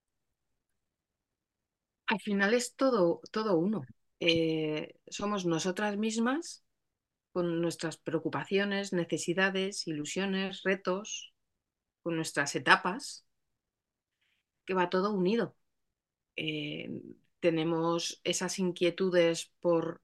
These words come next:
por cubrir esa nece-, necesidad personal de vernos lo mejor posible, ser siempre nuestra mejor versión, y eso va unido a que nos merecemos tener, eh, pues, eh, esa recompensa,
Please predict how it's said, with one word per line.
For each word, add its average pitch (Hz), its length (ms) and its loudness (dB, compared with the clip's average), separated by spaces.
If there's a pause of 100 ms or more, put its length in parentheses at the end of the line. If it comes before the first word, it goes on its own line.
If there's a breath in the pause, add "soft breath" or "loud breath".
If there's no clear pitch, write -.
por 170 240 -2
cubrir 175 340 2
esa 175 200 2
nece-, 175 520 0
necesidad 170 540 0
personal 175 480 0 (400)
de 165 320 2
vernos 170 400 2
lo 165 100 0
mejor 156 300 -2
posible, 196 480 -2
ser 160 160 -2
siempre 170 300 0
nuestra 165 280 0
mejor 160 300 -4
versión, 214 440 0 (880 soft breath)
y 190 120 4
eso 180 180 2
va 180 180 8
unido 202 600 0 (220)
a 196 160 6
que 175 120 2
nos 170 220 2
merecemos 175 960 0 (800)
tener, 175 600 4
eh, 165 680 -2 (180)
pues, - 340 -4 (100)
eh, 170 280 -8
esa 190 260 -2
recompensa, 170 1000 2